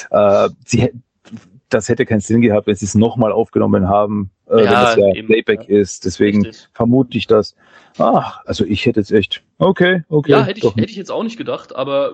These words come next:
Speaker 2: äh, gut. <laughs> Wie gesagt, die haben sich wahrscheinlich gedacht, wenn's eh vom Band kommt, wir haben's halt schon vorher aufgenommen.
Speaker 1: Mhm.
Speaker 2: Bei anderen. Äh, da muss sie das nicht nochmal selbst einsingen.
Speaker 1: Okay. Ähm,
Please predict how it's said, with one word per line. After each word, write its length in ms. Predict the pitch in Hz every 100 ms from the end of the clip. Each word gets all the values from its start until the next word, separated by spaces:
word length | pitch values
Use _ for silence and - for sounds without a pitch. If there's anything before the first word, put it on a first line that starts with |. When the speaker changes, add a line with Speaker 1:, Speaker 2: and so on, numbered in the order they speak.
| 107
Speaker 2:
äh, 60 | 165 - _
gut. 220 | - - - 127 -
<laughs> 180 | - - 165
Wie 100 | 170
gesagt, 260 | 156 -
die 40 | 135
haben 80 |
sich 60 | 165
wahrscheinlich 300 | 160 165 170
gedacht, 180 | - 165
wenn's 180 | 151 151
eh 100 | 220
vom 160 | 135 127
Band 220 | 127 131
kommt, 200 | 196 170
wir 80 | 123
haben's 160 | - 143
halt 120 | 131
schon 160 | 139
vorher 240 | 135 143 127
aufgenommen. 500 | 160 - 135 139 - _ - 285 311 240
Speaker 1:
Mhm. 200 | - 175
Speaker 2:
Bei 100 | 165
anderen. 320 | 147 143 131 - - - -
Äh, 400 | - 147 135 131
da 120 | 131 131
muss 160 | 143
sie 80 | 139
das 160 | 139 131
nicht 140 | 131
nochmal 260 | 135 127 123
selbst 240 | 117 123
einsingen. 440 | 117 120 120 127 - _ _ _ _ _ _ _ _ _ - _ _ -
Speaker 1:
Okay. 800 | 98 92 - - - 98 95 87 - _ _ _ _ _ _ -
Ähm, 840 | 101 104 101 101 101 101 101 98